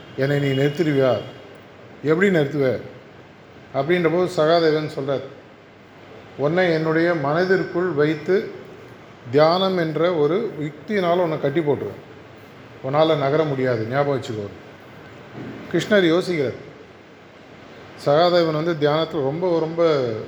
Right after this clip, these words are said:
ஒரு உச்சியில இருந்த ஒரு ஆன்மா அவர். இவரால இது செய்ய முடியுன்றது அவருக்கு புரிஞ்சது. அப்ப கேக்குறார், "இல்ல, நீ பண்ணிடாத, இயற்கைக்கு ஒரு காரணம் இருக்கு, இந்த சண்டை நடந்து தான் ஆகணும்.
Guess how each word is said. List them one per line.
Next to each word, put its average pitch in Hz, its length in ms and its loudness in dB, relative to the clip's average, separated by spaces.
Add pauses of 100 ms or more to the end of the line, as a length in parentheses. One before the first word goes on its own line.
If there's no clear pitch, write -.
ஒரு 135 140 0
உச்சியில 151 560 0
இருந்த 139 380 0 (200)
ஒரு 117 360 -2 (1080)
ஆன்மா 147 300 2
அவர். 107 320 -2 (800)
இவரால 151 260 4
இது 139 120 0
செய்ய 175 260 0
முடியுன்றது 160 460 2
அவருக்கு 120 300 -2
புரிஞ்சது. 139 300 -2 (1040)
அப்ப 135 220 2
கேக்குறார், 160 360 4
"இல்ல, 156 200 4
நீ 147 140 0
பண்ணிடாத, 127 760 -2
இயற்கைக்கு 165 520 -2
ஒரு 151 240 2
காரணம் 147 400 2
இருக்கு, 117 380 -2
இந்த 123 140 -4
சண்டை 151 320 0
நடந்து 139 320 2
தான் 135 280 2
ஆகணும். 123 280 -6